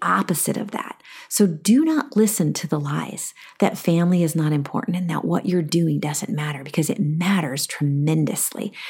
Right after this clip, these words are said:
The enemy would love nothing more than to, to discourage you, especially at this phase of the game when there is a lot of work involved and not a ton of fruit being seen yet.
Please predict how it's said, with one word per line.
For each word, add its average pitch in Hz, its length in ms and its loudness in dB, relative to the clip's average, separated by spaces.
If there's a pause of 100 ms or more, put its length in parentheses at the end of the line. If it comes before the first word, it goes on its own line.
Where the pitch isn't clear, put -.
(160)
The - 120 0
enemy 208 300 6
would 165 120 4
love 156 200 2
nothing 208 560 4
more 220 200 6
than 165 160 2
to, 143 100 2 (180)
to 175 160 2
discourage 196 800 2
you, - 280 0
especially 285 640 0
at 196 140 0
this 156 180 0
phase 143 260 0
of 143 80 0
the 143 80 -2
game 135 360 2 (360)
when 175 140 6
there 180 180 4
is 233 160 6
a 226 80 6
lot 185 180 4
of 165 120 2
work 139 240 0
involved 139 440 0
and 151 320 2
not 185 300 4
a 170 80 -2
ton 214 380 4
of 190 100 2
fruit - 320 2
being 139 240 2
seen 147 540 2
yet. - 340 0